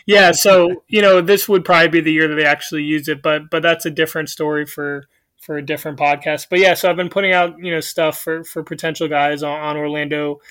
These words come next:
uh, Pinstripe Post. There's, uh, uh, Keon Johnson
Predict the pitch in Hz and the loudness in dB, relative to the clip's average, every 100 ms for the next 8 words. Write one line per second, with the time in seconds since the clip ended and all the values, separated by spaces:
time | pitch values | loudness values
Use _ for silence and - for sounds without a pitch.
0 | - - _ - 151 139 - 160 - 151 | -20 -20 _ -4 0 -2 -4 -8 -6 -6
1 | 143 - 165 165 156 - 151 143 147 139 | -6 -2 0 0 -4 -8 -8 -6 -4 -4
2 | 139 156 156 147 - 165 156 151 151 151 | -4 -6 -10 -10 -8 -6 -4 -2 -4 -4
3 | - 151 151 147 | -6 -6 -6 -8